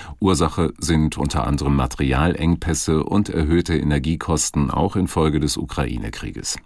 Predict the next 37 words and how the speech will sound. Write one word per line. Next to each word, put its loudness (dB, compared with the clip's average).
In 2
Deutschland 4
hat 2
sich -4
der 2
Preisanstieg 0
im 0
vergangenen 4
Monat 2
etwas 0
abgeschwächt. -2
Die 0
Inflationsrate 0
lag 2
bei 0
sieben 2
Komma 0
sechs 0
Prozent 0
nach 0
sieben 0
Komma -2
neun 0
Prozent -4
im -2
Mai. -6
Die 0
Radioprogramme 2
des -2
Norddeutschen -2
Rundfunks -2
bleiben -2
die 0
Nummer 4
eins 0
im 0
Norden. 2